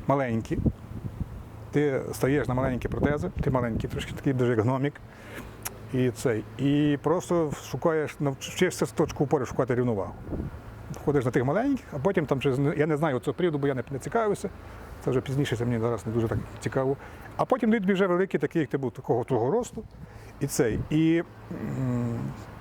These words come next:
тоді ходиш, вчишся по-новому ходити вже на великих, але вже, ну, на своїх, своїх чужих протезах, чи як чужих, чужих своїх. Займатися громадським життям я об-, обов'язково буду п-, допомагати, старатися,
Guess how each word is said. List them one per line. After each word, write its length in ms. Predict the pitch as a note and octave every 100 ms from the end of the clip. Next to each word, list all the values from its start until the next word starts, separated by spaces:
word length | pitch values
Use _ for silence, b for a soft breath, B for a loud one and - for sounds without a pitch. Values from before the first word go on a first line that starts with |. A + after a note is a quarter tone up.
| - - - -
тоді 220 | C#3 D3+
ходиш, 440 | - G#3 G#3 - -
вчишся 300 | - F#3+ F#3
по-новому 320 | - F3 F#3
ходити 180 | F#3 F#3
вже 120 | F3
на 60 | F3+
великих, 340 | F#3+ G3 D#3
але 160 | - C3+
вже, 260 | B2+ D3+ D3+
ну, 160 | D3 A#2 - - - - - -
на 60 | B2+
своїх, 460 | - B2 E3 - - - - - - -
своїх 240 | - C#3
чужих 220 | - A#2+ A2
протезах, 360 | B2+ C3 F#2
чи 100 | -
як 100 | G2
чужих, 340 | - G#2 B2+ A2+
чужих 260 | B2 B2+
своїх. 280 | - A#2 - - - - - - -
Займатися 340 | D3+ F#3 E3+
громадським 360 | E3 F3 - D#3
життям 220 | C#3+ D#3+
я 80 | D3
об-, 140 | C#3 E3+
обов'язково 400 | C#3 D3+ - F#3+
буду 220 | F#3 F#3
п-, 140 | -
допомагати, 560 | D3 D3+ D#3 D#3 D3+ C#3+
старатися, 480 | - D#3+ C#3+ -